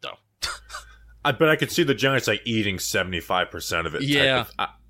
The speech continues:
Speaker 2: but I, I don't, I don't, um, I don't see that happening. One
Speaker 1: I don't know,
Speaker 2: Galladay's
Speaker 1: man.
Speaker 2: not
Speaker 1: I didn't see a Toney trade happening,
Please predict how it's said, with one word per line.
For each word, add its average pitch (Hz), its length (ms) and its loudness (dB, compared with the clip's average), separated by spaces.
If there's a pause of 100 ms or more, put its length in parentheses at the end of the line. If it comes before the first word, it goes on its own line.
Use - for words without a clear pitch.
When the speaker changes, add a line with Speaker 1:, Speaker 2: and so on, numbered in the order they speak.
(140)
Speaker 2:
but 120 360 -4
I, 131 180 2
I 123 120 2
don't, 107 380 0
I 101 140 -2
don't, 92 260 -2
um, 80 340 -2 (600)
I 131 60 0
don't 131 160 2
see 123 100 2
that 87 140 2
happening. 87 380 -2
One 90 120 2
Speaker 1:
I 165 60 6
don't 220 80 4
know, 269 140 6
Speaker 2:
Galladay's 220 120 4
Speaker 1:
man. 240 100 2
Speaker 2:
not 78 220 -2 (180)
Speaker 1:
I 180 200 4
didn't 240 200 -2
see 247 200 2
a 247 40 4
Toney 254 380 0
trade 175 280 2
happening, 131 480 -2